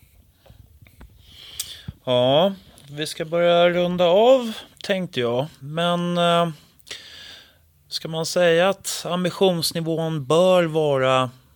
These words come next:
till, eh, att vi ska nå allettan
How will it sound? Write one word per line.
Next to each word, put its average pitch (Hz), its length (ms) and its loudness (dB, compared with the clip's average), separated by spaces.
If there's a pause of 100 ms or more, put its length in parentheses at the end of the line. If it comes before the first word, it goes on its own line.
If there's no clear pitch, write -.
(180)
till, 123 480 -8
eh, 123 540 -8
att - 300 -14
vi 131 80 -12
ska 127 460 -10 (440)
nå 170 540 -6 (100)
allettan 160 760 -6